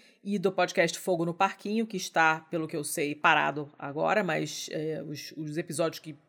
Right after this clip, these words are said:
elas já fizeram são muito bons, com, é, a Beatriz do Ponto G e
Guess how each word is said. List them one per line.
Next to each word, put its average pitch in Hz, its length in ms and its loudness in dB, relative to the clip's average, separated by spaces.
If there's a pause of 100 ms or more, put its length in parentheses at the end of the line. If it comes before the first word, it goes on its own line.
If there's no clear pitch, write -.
(260)
elas 160 200 -4
já 151 100 -2
fizeram 151 400 -4
são 160 140 -8
muito 196 260 -4
bons, 269 320 4 (800)
com, 294 460 12
é, 220 580 10
a 247 240 12
Beatriz 262 1080 4 (400)
do 214 600 2
Ponto 196 360 2
G 170 420 2
e 269 280 10